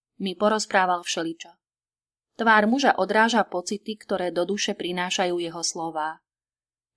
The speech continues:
Elie Wiesel napísal, že holokaust nemal šesť, ale sedem miliónov obetí. Siedmy milión sú tí, čo prežili. Rozumiem mu, Elimu Wieslovi. Veľmi. Pochádzam z Topolčian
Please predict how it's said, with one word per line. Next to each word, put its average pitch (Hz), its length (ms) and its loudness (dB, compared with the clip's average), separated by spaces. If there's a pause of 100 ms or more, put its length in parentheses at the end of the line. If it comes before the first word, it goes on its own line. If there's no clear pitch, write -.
Elie 233 320 2
Wiesel 196 400 0
napísal, 202 880 -2
že 190 160 -8
holokaust 202 720 0
nemal 190 400 -2
šesť, - 480 -8
ale 180 320 -4
sedem 180 400 -4
miliónov 165 560 -6
obetí. 170 560 -12 (240)
Siedmy 240 480 2
milión 220 400 2
sú 180 280 -2
tí, 196 240 -8
čo 196 200 -4
prežili. 170 560 -10 (560)
Rozumiem 170 480 -2
mu, 160 240 -18 (240)
Elimu 220 400 2
Wieslovi. 170 640 -6 (440)
Veľmi. 170 480 -8 (1500)
Pochádzam 247 560 2
z 208 80 -4
Topolčian 208 680 0